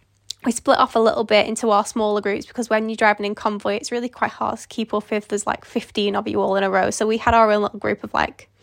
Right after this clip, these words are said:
five or six, I think it was, and we'd just go to the separate places each day all together. But driving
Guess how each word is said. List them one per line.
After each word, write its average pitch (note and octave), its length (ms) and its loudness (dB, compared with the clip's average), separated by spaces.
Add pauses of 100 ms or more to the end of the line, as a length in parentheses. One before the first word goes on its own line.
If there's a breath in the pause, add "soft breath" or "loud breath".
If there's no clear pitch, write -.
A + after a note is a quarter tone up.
(840 soft breath)
five G#3 280 4
or G3+ 120 2
six, - 260 -2
I G#3+ 80 0
think G#3 220 -4
it - 60 -8
was, G#3 220 2
and G#3 120 0
we'd G#3 140 0
just A3 120 -4
go A3 140 0
to - 120 -8
the A3 100 -4
separate - 340 -4
places A3 380 -4
each - 160 -8
day G#3 180 2
all - 140 0
together. G3+ 320 0
But - 240 -2
driving F4+ 320 4